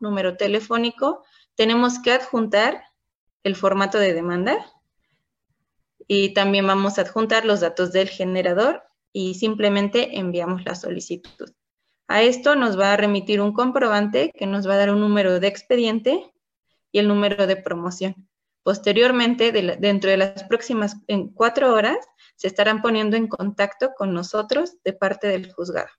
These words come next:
Por eso es importante adjuntar el correo electrónico y el número telefónico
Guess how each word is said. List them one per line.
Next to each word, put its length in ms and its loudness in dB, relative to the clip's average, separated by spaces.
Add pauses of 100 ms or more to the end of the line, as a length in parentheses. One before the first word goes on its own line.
(120)
Por 140 4
eso 140 4
es 120 2
importante 720 -2 (560)
adjuntar 640 2
el 200 2
correo 180 2
electrónico 560 0
y 40 4
el 80 2
número 280 0
telefónico 600 -8